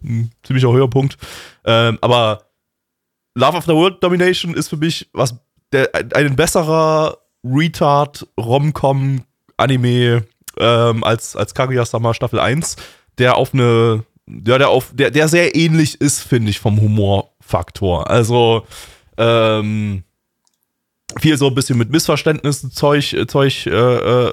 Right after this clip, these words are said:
äh, spielt. Gut, hier sind jetzt die Hauptcharaktere quasi ab Folge eins ein Pärchen. Das macht's ein bisschen anders. Äh, also wer, wer sich nicht mehr erinnern kann, wir hatten das ja,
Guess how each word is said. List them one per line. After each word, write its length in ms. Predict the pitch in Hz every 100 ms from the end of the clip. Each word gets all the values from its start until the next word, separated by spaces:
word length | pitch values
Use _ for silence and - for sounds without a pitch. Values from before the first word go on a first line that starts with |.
| 107
äh, 40 | 123
spielt. 680 | - 123 127 131 127 - - _ _ _ _ _ _ _ _ _ _ _ _ 110 107 113
Gut, 260 | 156 165
hier 280 | - 127 156
sind 140 | 147 143
jetzt 160 | -
die 60 | 127
Hauptcharaktere 600 | 131 - 123 - 117 117
quasi 360 | - 113 113
ab 120 | - -
Folge 260 | 117 82
eins 220 | 107 117
ein 80 | 117
Pärchen. 460 | - 110 123 147 143 _ _ _ _ _ _
Das 320 | 110 - -
macht's 320 | 113 113 - 117
ein 40 |
bisschen 280 | 120 - 98
anders. 500 | 131 185 185 - - - -
Äh, 380 | 117 120 117 - - _ _ - - - _ - -
also 240 | 120 120 123
wer, 160 | 131
wer 140 | 131 143
sich 120 | 135
nicht 120 | 160
mehr 100 | 156
erinnern 240 | 127 151 139
kann, 220 | 147 127
wir 60 | 117
hatten 160 | 131
das 160 | 117 -
ja, 340 | 113 107 107